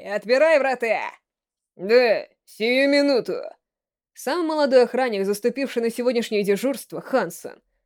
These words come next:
тут же ринулся к шкиву, с помощью которого поднимались ворота. Как и любой другой город, на ночь Рамос закрывался. Он располагался на значительном удалении от ближайших мест обитания монстров, но осторожность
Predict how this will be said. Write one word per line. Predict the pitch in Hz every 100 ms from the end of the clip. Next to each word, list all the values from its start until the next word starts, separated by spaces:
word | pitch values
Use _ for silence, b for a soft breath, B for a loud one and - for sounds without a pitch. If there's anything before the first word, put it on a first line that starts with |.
| _
тут | - 285
же | 277
ринулся | 294 285 285 285
к | -
шкиву, | - 294 214 175 - - _ _
с | - -
помощью | 202 202 214
которого | 202 208 240 233
поднимались | 202 202 220 220 214
ворота. | 233 254 185 - 71 - _ _ _ _ _
Как | 254 320
и | 330
любой | 285 370
другой | 311 277 262
город, | 233 285 190 170
на | 214
ночь | 269 254
Рамос | 247 254 233
закрывался. | 240 262 285 220 - - - - _ _ _ _
Он | 185
располагался | 202 220 240 254 285 277
на | 240 233
значительном | 247 247 269 240 233
удалении | 214 208 233 208
от |
ближайших | 202 208 240 226 196
мест | 226 226
обитания | 214 196 190 226 240
монстров, | 254 220 175 - - - _ _ _ -
но | 185 196
осторожность | 190 - 180 202 233 190 - - _